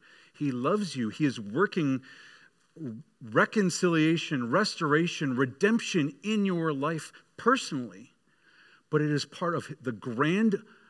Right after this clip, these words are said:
symphony of his grace in his son, Jesus Christ. There is a, there is a grand plan that he has in mind. The purposes of his will are beyond understanding.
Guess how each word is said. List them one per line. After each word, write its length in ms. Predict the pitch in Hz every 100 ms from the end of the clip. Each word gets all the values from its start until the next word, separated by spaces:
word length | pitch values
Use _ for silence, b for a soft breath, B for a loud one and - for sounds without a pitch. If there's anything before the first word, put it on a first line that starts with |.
| B B
symphony 840 | - - - 240 - 226 123 98 104
of 160 | 123 -
his 180 | 110
grace 560 | 104 127 202 175 - - -
in 140 | 123
his 240 | 104 120
son, 360 | - - 147 139
Jesus 380 | 120 113 101 -
Christ. 580 | 151 175 - - - _ _ B B B 139
There 180 | 175
is 160 | 180 156
a, 160 | 131 113 B B
there 200 | 131 143
is 120 | 127
a 200 | 123 117 B B 117
grand 640 | 101 127 135 214 220 123 - - _ b b b b b b _
plan 420 | - 175 175 151
that 100 | 131
he 220 | - 165 143
has 320 | 156 151 147
in 120 | 127
mind. 320 | 123 120 107
The 60 | 110
purposes 640 | - 208 220 202 151 123
of 220 | - 131
his 180 | 139 113
will 400 | 113 139 156 135 127
are 460 | 113 110 104 101 B B B 101
beyond 680 | 104 113 127 165 202 190 165 - _ _ _ _
understanding. 920 | 123 117 104 - - 143 190 131 82